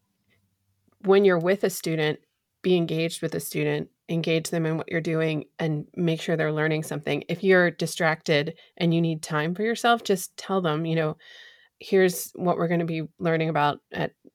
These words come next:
an hour from now. Can you just go read these two chapters and come back at,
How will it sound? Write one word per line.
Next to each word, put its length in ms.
an 80
hour 240
from 140
now. 200
Can 220
you 100
just 200
go 380
read 260
these 200
two 140
chapters 520
and 120
come 180
back 220
at, 120